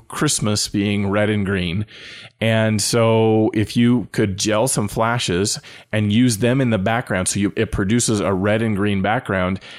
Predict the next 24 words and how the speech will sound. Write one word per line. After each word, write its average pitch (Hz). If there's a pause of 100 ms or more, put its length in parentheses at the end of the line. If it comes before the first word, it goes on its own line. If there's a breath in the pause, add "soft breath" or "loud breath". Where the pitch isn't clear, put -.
(140 loud breath)
and 110
then 113
you 107
have 104
the 104
family, 113
you 107
know, 98
they 107
could 107
be 95
wearing 95
sweaters, 156
so 104
it -
feels 110
like 104
it's 90
the 90
cold 117
stuff -
or 113
whatever, 117
and, 95